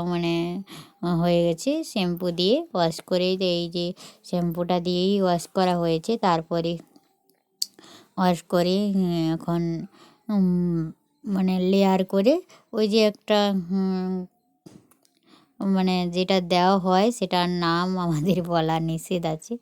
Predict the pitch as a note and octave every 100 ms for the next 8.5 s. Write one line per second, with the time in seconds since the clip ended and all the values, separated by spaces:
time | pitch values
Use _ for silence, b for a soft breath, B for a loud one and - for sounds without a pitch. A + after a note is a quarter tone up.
0 | B B B B B G3+ F#3+ F#3+ F3+ F#3
1 | F3+ F3 F3+ F3 _ - - F3 E3+ E3+
2 | F3+ C4+ D4+ G3+ F3 E3+ E3+ B B B
3 | - F#3 F#3 F3+ F3+ E3+ E3 F#3 F3 -
4 | F#3+ E3+ F3 G#3+ E4+ D#4+ F#3+ E3+ E3+ E3
5 | E3+ E3+ E3 E3 G3+ E4 B B B B
6 | G3+ G3 G3+ G3+ G3+ G3+ F#3+ F#3+ F#3 F3+
7 | F3+ F3+ F3+ F3+ F3 - F3+ F3+ F3+ F3
8 | F3 F3+ F3 F3 F3